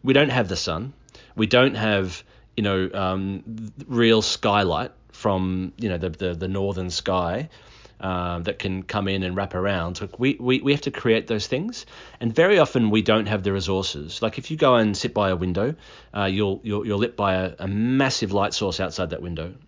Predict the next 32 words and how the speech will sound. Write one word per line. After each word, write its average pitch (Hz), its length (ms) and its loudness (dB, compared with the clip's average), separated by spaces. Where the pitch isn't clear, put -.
It's - 180 -4
not 139 160 4
just - 160 -6
a 104 40 -6
twenty 98 260 -2
by 90 120 0
twenty 87 300 -4
or 85 80 -2
a 85 40 -4
twelve 85 220 -2
by 82 80 -4
twelve. 85 340 -4
It's 90 140 -8
massive. 127 640 -4
And 113 140 -2
so 127 380 4
I 151 180 6
feel, 92 460 0
my 120 180 2
theory, 156 540 6
and 110 120 4
this - 200 0
was 123 200 4
really 107 600 4
well 104 260 4
proven 98 400 2
by 92 140 2
The 90 80 0
Mandalorian, 90 680 0
because 104 280 -4
The 101 60 0
Mandalorian 107 680 4